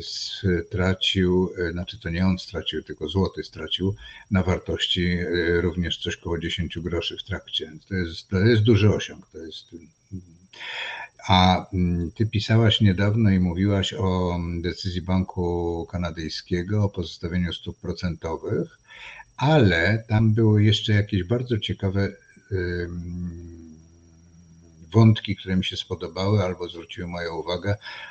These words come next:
o pre-, trzech premierach, którzy się zwracali do Banku Centralnego.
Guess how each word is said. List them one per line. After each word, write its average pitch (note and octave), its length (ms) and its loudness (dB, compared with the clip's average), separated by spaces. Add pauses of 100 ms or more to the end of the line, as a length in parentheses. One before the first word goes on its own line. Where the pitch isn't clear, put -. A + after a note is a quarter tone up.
o G2 120 4
pre-, G#2 200 -2
trzech - 300 2
premierach, G#2 500 8
którzy F#2 340 0
się G2+ 140 0
zwracali F#2 520 2
do F2+ 100 -6
Banku E2+ 300 -8
Centralnego. E2 680 -12